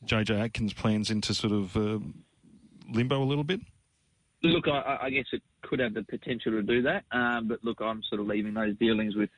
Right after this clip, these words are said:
Speaker 2: with Henry Field. He, he manages those aspects of it. Um, you know, I'm, I'm sure he's,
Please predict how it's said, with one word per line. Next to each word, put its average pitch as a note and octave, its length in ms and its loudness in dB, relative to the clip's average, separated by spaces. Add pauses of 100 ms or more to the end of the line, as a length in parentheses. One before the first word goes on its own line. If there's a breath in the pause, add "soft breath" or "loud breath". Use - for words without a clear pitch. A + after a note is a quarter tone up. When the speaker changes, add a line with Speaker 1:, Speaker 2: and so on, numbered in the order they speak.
(120)
Speaker 2:
with - 160 -2
Henry A2 300 2
Field. A#2 200 4
He, A#2 160 2 (400 soft breath)
he C#3+ 120 4
manages B2 460 2
those B2 280 2 (240)
aspects B2+ 460 -2
of C3 160 2
it. F3 120 -2 (120)
Um, A#2 480 -2 (120)
you B2+ 120 -2
know, A2+ 140 0
I'm, A2+ 120 -6 (100)
I'm A2+ 240 -4
sure A#2+ 280 2
he's, A#2 240 2